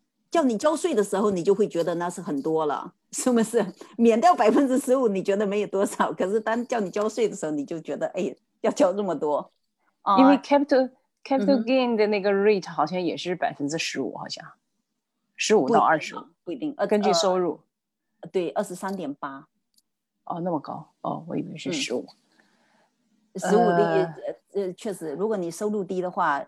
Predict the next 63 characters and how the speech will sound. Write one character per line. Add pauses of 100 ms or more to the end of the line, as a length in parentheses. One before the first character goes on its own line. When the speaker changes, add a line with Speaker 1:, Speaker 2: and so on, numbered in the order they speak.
Speaker 1:
连
一
分
钱
都
不
要
交，
是
不
是？ (140)
<laughs>
所
以
才
抵
下
去。 (120)
Speaker 2:
<laughs>
那
就
是
说，
比
如
说
现
在
我
的
房
子，
假
设
我
现
在
是， (380)
呃，
增
值
了， (280)
呃， (220)
除
了
增
值
五
十
万，
五
十
万
以
外，
它
又
增
值
了
六
十
万，